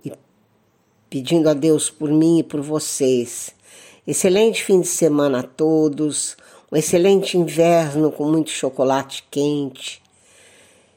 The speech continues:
E vamos ajudar aqueles que têm frio e que moram na rua e que sofrem tanto e precisam tanto de nós que temos.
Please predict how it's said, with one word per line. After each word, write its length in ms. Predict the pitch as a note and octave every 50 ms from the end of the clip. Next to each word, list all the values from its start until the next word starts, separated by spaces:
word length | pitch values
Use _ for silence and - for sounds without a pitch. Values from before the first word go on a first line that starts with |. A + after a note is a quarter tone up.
| _ _ _ _ _ _
E 60 | F3
vamos 300 | D#3 G3+ A3+ A#3+ A#3+ G#3
ajudar 580 | A3+ A3+ G3 G3 G3 F#3 E3 F#3 G3 G3 G3 F#3+
aqueles 460 | F#3 F3+ - G3+ F#3+ F3 E3+ - -
que 120 | - - E3+
têm 380 | - - F#3 F3+ F3 F3 E3+
frio 840 | D#3 - - - F3 F3 F3+ F#3+ G3 G3 F3+ F3 E3+ E3 D#3 D3+ C#3+ - _ _ _ _ _ _ _ _ -
e 60 | E3+
que 100 | - -
moram 400 | G3 F#3+ G3 G3+ G3+ G3+ G3+ F#3+ F3+
na 140 | F3 E3
rua 680 | D#3+ D#3 E3 F3 F#3 F#3 F#3+ F3+ F3 E3+ D#3 D3+ D3+ D3 - - _ _ _ _ _ _ _ _ _ _ _ _ _ -
e 80 | - F#3+
que 160 | F3 - G3
sofrem 640 | F3+ - - - A3+ G#3+ G#3+ G#3 - G3+ F#3+ F#3 F3+
tanto 400 | F3+ - G#3+ G#3+ G3+ G3 G3+ F#3
e 20 |
precisam 680 | F#3 - F#3 F#3 F#3 - G#3+ F#3+ F#3 G3 F#3 F3+ F3+ - _ _
tanto 360 | A#3+ A#3+ A#3 A#3 A3+ - F#3+
de 160 | F3 E3+ F#3
nós 360 | F3+ F3+ F3+ F3 F3 F3 -
que 100 | - F#3
temos. 880 | F3 - - F#3+ F#3+ F#3+ F#3 F3 D#3+ D3+ D3+ - - - - - -